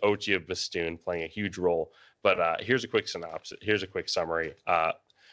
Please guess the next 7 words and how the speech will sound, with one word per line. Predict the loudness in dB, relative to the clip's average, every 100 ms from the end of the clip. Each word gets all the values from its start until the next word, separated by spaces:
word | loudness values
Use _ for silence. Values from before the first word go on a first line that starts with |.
| _ _ 0
uh, | 2 4
obviously, | 4 2 2 0
Vader | 2 2 2
bests | 2 0 0 -2 -4
Ochi | -4 -4 -4
of | -6
Bastoon, | -8 0 2 2 0